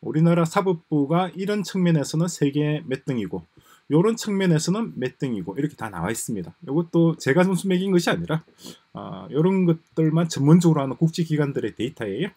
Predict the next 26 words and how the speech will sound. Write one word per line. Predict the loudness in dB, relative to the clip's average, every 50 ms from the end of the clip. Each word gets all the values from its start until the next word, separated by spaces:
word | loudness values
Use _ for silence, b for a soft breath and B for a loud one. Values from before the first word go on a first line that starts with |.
| _ _
그런 | -10 -10 -10 -6
데이터들 | -6 -6 -6 -6 -8 -10 -8 -8 -6 -8 -8 -8 -10
정리를 | -8 -10 -8 -8 -8 -8 -8
해서 | -10 -10 -12 -12 -12 -12 b b b b b b b -6
또 | -6 -2
결론도 | 0 0 2 2 0 0 -2 -2 -2 -2
다 | 0 0
있습니다. | -2 -2 -4 -6 -8 -8 -8 -10 -12 -14 _ _ _
또 | -14 -10 -8
두 | -6
문장. | -4 -4 -4 -4 -6 -8 -8 -12 _ b b b b b _
우리나라 | -4 -2 -2 0 0 -2 -2
사법부가, | -2 -2 -2 0 0 -2 -2 _ -6 -4 -4 -2 -2 -4 -2 -2 -2 -2 -2 -6 _ _ _ _ _ _ _ _ -16
어, | -16 -16 -16 -18
현재는 | _ -2 2 2 2 4 4 2 2 2 0 0
이러하고, | 0 0 0 0 0 -4 -4 -4 -6 -6 -8 _ -16 _
그럼 | -12 -10 -10 -8 -6
미래는 | -6 -2 0 0 0 0 -2 -4 -4
어떠해야 | -4 -6 -4 _ 0 0 2 2 2 2 2 2
될 | 0 -4 -4 -4
것인지에 | -6 -6 -4 -6 -6 -6 -4 -2 -4 -4
대한 | -4 -4 -6 -6 -6 -8 -8 -8
나름대로의 | -6 -6 -6 -6 -6 -6 -6 -6 -6
결론들이 | -6 -6 -6 -6 -8 -8 -10 -12 -14
있어요. | -16 -18 -14 -10 -10 -10 -10 b b b b b b b b _
그래서 | -6 -4 -2 0 0 0 -2